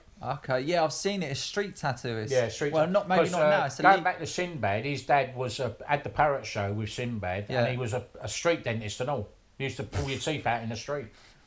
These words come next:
Speaker 1: Why
Speaker 2: But
Speaker 1: was everything done on the street in India then?
Speaker 2: I know,
Speaker 1: I
Speaker 2: just,
Speaker 1: dunno.
Speaker 2: there's,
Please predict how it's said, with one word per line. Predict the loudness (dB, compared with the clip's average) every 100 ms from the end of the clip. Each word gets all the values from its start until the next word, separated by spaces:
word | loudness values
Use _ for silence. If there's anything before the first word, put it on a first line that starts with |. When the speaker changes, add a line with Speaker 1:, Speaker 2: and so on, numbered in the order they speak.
| -20 -20 _ _ -20 -18 0
Speaker 1:
Why | 4
Speaker 2:
But | 4
Speaker 1:
was | 2
everything | -4 -4 -6 -4
done | -2 -2
on | -2
the | -4
street | -4 -4 -4 -4
in | -6
India | -8 -8 -8
then? | -6 -4
Speaker 2:
I |
know, | -2
Speaker 1:
I | -2
Speaker 2:
just, | -2 -4 -4
Speaker 1:
dunno. | -6 -8 -8
Speaker 2:
there's, | -4 -4 -6